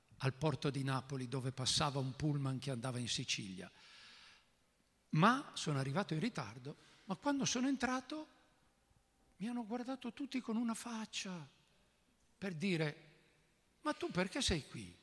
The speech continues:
E io gli ho detto: "Come, scusa, non sono qui? Sono il parroco di Calabrito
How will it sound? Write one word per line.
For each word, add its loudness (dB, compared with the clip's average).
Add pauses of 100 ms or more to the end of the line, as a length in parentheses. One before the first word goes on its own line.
(760)
E -2
io 0
gli -2
ho -4
detto: -10
"Come, 2
scusa, -4
non -10
sono -8
qui? -20 (360)
Sono 2
il 2
parroco 0
di 0
Calabrito 2